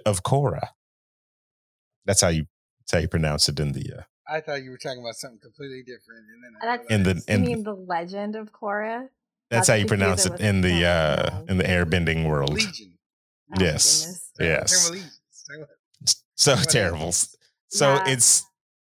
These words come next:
Speaker 1: you had,
Speaker 3: Well,
Speaker 1: you, you
Speaker 3: sorry.
Speaker 1: know more
Speaker 3: <laughs>
Speaker 1: about this one? 'Cause I didn't get to read this.
Speaker 3: Um, I haven't, like, really read a whole bunch into it, but basically, it just seems like Nickelodeon is kind of a, making amends with the creators 'cause they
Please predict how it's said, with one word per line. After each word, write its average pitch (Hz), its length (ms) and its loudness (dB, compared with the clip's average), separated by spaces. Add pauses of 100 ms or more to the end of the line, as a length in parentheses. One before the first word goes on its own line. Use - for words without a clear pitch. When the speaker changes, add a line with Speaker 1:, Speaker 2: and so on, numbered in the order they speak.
(540)
Speaker 1:
you 113 160 2
had, 120 200 2
Speaker 3:
Well, - 80 -20
Speaker 1:
you, 101 200 -2 (320)
you 123 180 0
Speaker 3:
sorry. 123 120 2
Speaker 1:
know 131 120 2
more 135 200 2
Speaker 3:
<laughs> - 0 -
Speaker 1:
about 143 320 4
this 147 160 0
one? 147 120 2
'Cause 127 100 2
I 127 60 6
didn't 127 100 2
get 120 80 0
to 110 100 4
read 104 220 2
this. - 380 0 (380)
Speaker 3:
Um, 233 300 4
I 214 100 -2
haven't, 277 200 -6
like, 240 220 -10 (380)
really 190 300 -8
read 185 220 -6
a 180 60 -8
whole 180 180 -10
bunch 170 280 -14
into 208 240 -12
it, 214 140 -8
but 170 100 -10
basically, 185 640 -8 (360)
it 208 100 -4
just 220 160 -4
seems 208 180 -10
like 208 140 -6
Nickelodeon 180 880 -10
is 175 240 -12
kind 185 200 -16
of 185 120 -16
a, - 280 -14 (400)
making 196 260 -4
amends 175 360 -6
with 208 100 -14
the 190 60 -10
creators 175 580 -8
'cause 185 240 -12
they 214 580 -4